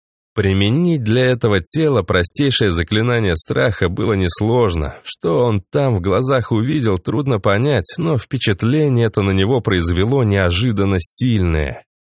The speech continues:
Да что там говорить, если в комнате пополз неприятный запашок. Лун, один из лучших боевиков на станции,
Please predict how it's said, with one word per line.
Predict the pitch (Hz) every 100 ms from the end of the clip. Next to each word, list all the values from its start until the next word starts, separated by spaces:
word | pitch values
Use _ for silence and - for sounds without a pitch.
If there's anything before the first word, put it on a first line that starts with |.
| _ _
Да | 160 170 160
что | - 180
там | - 143 127
говорить, | 131 123 120 151 85 -
если | 104 - 117
в | -
комнате | 147 147 123 113 95
пополз | 90 82 - 151 117
неприятный | 113 98 95 90 95 120 - 92
запашок. | 85 82 90 - - 92 - - _ _ _ _ _ -
Лун, | 87 120 175 110 80
один | 87 160 170
из | 131 135
лучших | 165 - 110 87
боевиков | 90 85 85 - 151 123
на | 113 98
станции, | - 127 117 - 113